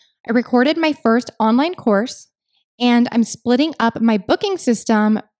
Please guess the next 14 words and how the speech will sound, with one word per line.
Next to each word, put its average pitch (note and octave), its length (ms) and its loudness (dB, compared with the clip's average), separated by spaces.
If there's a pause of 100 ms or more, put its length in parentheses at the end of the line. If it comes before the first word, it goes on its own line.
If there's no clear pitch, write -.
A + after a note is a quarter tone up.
(180)
um, A3 280 2
from A3+ 220 0
my A3+ 120 2
spa G#3 420 -2
to - 160 -6
take A3 440 -4
deposits B3 680 -2
for A3+ 120 0
permanent G#3+ 640 -2
makeup F#3+ 380 -4 (240)
artistry." - 540 -8 (460)
Um, G#3+ 360 0
this A#3+ 180 -2
is D4 140 -4